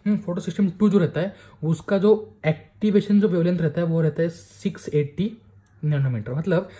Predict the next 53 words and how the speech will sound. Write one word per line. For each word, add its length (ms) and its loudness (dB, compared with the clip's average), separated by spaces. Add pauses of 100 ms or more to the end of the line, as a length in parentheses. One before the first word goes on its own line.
(160)
अगर 140 -2
छः 280 -2
सौ 140 -4
अस्सी 280 -4
nanometer 420 -6
के 100 -10
ऊपर 180 -8
का 100 -10
लाइट 300 -4
गिर 160 0
गया, 160 -2
light 320 0
आया, 260 -2 (420)
तो 60 2
वो 440 -4
अपना 200 -4
electron 340 0
ऊपर 220 -2
दे 120 -2
देगा। 320 -8 (280)
Electron 420 -2
excite 500 -4
हो 40 -2
जाएगा 300 2
फोटो 260 -4
सिस्टम 380 -4
टू 160 -2
से, 160 -2
लाइट 160 0
harvesting 320 0
complex 380 -2
से 200 -6 (380)
मिलेगा 320 -6
electron 560 -10
acceptor 440 -10
को। 300 -14 (300)
Electron 500 -2
acceptor 540 -6
जो 260 -2
है 160 2
यहाँ 240 0
पे, 80 -4
उसका 240 -4
नाम 220 0
एनसीईआरटी 380 0
में 140 0
दिया 140 0
हुआ 100 2
नहीं 160 2
है, 80 0
लेकिन 240 -2
नाम 280 -2
है 200 -4